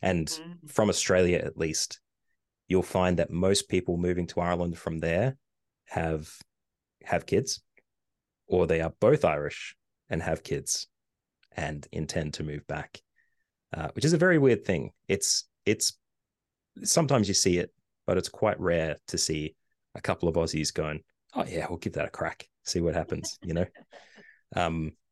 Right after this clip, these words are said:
Speaker 1: you know, excluding your backpackers and people that want to explore a little bit more of the world. Um, so really, we wanted to target that niche a little bit. And
Speaker 2: Mm-hmm.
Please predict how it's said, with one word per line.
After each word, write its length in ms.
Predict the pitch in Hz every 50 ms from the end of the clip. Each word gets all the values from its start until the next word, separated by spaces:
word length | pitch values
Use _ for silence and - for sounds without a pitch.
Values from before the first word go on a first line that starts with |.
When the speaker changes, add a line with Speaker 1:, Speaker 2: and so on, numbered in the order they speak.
| _ _ _ _ _ _ _ _ _ _ _ -
Speaker 1:
you 80 | 85
know, 100 | 78 76 76
excluding 520 | - 92 - - - 113 101 92 90 85 82
your 80 | 85
backpackers 600 | 80 85 80 - - - 80 - - 80 78 76 78
and 160 | 76 76 - _ -
people 240 | - 87 - 82 78
that 180 | 80 - -
want 180 | - 80 73 -
to 100 | - 78
explore 380 | - - - - 82 80 80
a 40 | 78
little 140 | 78 80 80
bit 120 | - -
more 200 | - 87 82 78
of 60 | 76 76
the 80 | 80
world. 280 | 80 90 92 82 80 - _ - - _ _ _ _ _ _ _ -
Um, 340 | - 95 92 90 90 87 - -
so 100 | - 113
really, 260 | 104 117 135 147 139
we 100 | 123 127
wanted 260 | 113 107 110 110 95
to 80 | - -
target 360 | - - 95 95 92 92 82
that 180 | - 87 - -
niche 260 | 82 85 85 - -
a 60 | 76
little 180 | 78 78 - 71
bit. 180 | - - - _ _ _ _ _ _ _ _ _ _ -
And 360 | - 87 85 80 80 78 76
Speaker 2:
Mm-hmm. 180 | - - 180